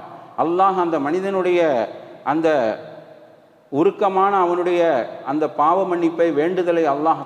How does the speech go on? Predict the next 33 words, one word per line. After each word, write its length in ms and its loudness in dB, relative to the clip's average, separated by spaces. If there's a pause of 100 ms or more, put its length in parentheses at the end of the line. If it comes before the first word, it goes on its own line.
தஆலா 140 0
உடனே 400 -2
அங்கீகரிக்கிறான். 800 -4 (720)
அல்லாஹ் 420 0
திருப்தி 380 0
அடைகிறான், 440 0 (140)
"என் 200 -4
அடியான் 440 0
என்னிடத்தில் 520 0
மீண்டு 320 0
விட்டான்" 320 0
என்று 260 -2
அல்லாஹ் 360 -2
திருப்தி 300 -4
அடைகிறான். 380 -2 (140)
ஆனால் 320 -2
மனிதர்கள் 480 -4
கண்டிப்பாக 520 -4
திருப்தி 360 -6
அடைய 220 -2
மாட்டார்கள். 480 -4 (480)
இந்த 220 0
விஷயத்தை 500 0
நாம் 360 0 (100)
நன்கு 380 -2
நம்முடைய 360 -2
சிந்தனையில் 480 -4
வைத்துக்கொள்ள 600 -4
வேண்டியவர்களாக 460 -2
இருக்கிறோம். 360 -4 (100)
அன்பிற்குரிய 480 -2
அல்லாஹ் 360 -2
நல்லடியார்களே, 720 -4